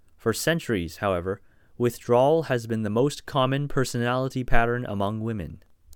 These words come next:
Number two, fighting. I was recently invited to appear on a live television program in Los Angeles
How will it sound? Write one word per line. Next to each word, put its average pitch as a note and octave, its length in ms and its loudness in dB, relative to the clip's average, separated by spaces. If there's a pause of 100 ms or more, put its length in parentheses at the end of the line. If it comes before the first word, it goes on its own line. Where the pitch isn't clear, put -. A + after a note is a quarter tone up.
(760)
Number G#2 300 -2
two, A2+ 400 0 (600)
fighting. A2+ 580 0 (1700)
I B2 80 2
was C3+ 180 4
recently A3 480 0
invited B2+ 540 2
to C#3 140 -2
appear D#3 400 6
on C3 160 -2
a B2 80 2
live D3 440 2
television A#2+ 540 2
program F#2+ 480 -2
in A2 300 -4
Los A#2 280 0
Angeles A2 560 -4